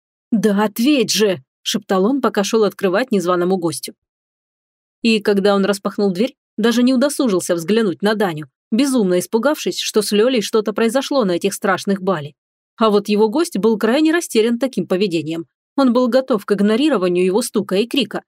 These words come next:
но не к тому, что, пропустив внутрь, его проигнорируют на пороге. И на несколько мгновений Данил продолжил стоять, смотря на Максима, который всё слушал гудки.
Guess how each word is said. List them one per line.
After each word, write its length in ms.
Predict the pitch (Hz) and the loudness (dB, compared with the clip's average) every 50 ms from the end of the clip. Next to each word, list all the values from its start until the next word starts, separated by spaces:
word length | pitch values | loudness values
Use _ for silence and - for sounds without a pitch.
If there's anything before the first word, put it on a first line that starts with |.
| _ _ _ _ _ _ | _ _ _ _ _ _
но 100 | 277 277 | 0 2
не 120 | 254 247 | 2 0
к 60 | 240 - | 0 -2
тому, 280 | - 247 240 226 196 | -2 0 2 0 0
что, 200 | - - - 180 | 0 -2 -4 -2
пропустив 560 | - 196 196 190 - 202 202 - 208 196 - | 0 -2 -2 0 -2 -4 -4 -4 -6 -4 -4
внутрь, 520 | 180 165 175 190 196 214 277 302 - 202 156 | -6 -4 -2 0 0 0 0 -2 -2 -4 -4
его 280 | 147 170 202 208 240 | -2 -2 0 0 0
проигнорируют 800 | 226 - 214 208 202 185 196 208 196 247 311 294 214 185 180 - | 0 2 2 2 2 2 0 0 2 0 0 0 0 0 0 0
на 140 | 214 226 240 | 0 -2 0
пороге. 520 | 240 302 320 339 311 226 180 151 - 196 - _ _ _ _ _ _ _ - | 2 0 2 2 2 0 0 -2 -6 -12 -12 _ _ _ _ _ _ _ -2
И 80 | 220 | 0
на 140 | 214 226 240 | 2 2 2
несколько 420 | 247 247 226 - 208 196 196 208 | 2 0 -2 -2 -4 -2 0 0
мгновений 600 | 196 185 196 196 208 208 254 311 285 214 165 151 160 | 0 2 2 2 2 2 2 0 0 0 -2 -4 -4
Данил 360 | 165 190 196 226 285 330 311 | -2 0 2 2 2 2 0
продолжил 460 | - 247 247 240 269 269 247 247 262 | 0 -2 0 0 0 0 0 -2 -4
стоять, 460 | 240 - - 294 285 247 170 156 - - | -4 -4 -4 -2 0 -2 -2 -4 -6 -12
смотря 400 | - - - 208 202 202 - 196 | -8 -2 -2 0 0 0 0 -2
на 80 | 185 175 | 0 0
Максима, 460 | 180 175 - - - 269 285 294 269 | -2 -4 -4 -4 -2 0 0 0 -2
который 260 | - 202 - 185 175 | -4 -4 -2 -2 -2
всё 220 | 170 - - 220 262 | -2 0 -2 -2 0
слушал 380 | - - 190 180 - 202 196 | 0 -2 -2 0 0 0 2
гудки. 420 | 185 196 202 - - - 160 139 | 2 0 -2 -2 -8 -12 -12 -12